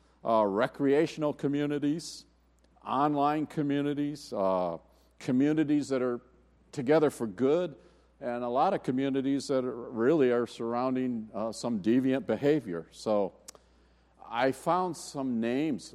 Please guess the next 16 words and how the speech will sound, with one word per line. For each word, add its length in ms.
of 220
some 420
interesting 640
communities, 640
so 160
I 80
thought 220
I'd 160
just 180
share 540
a 40
couple 400
of 120
those 340
with 240
you. 160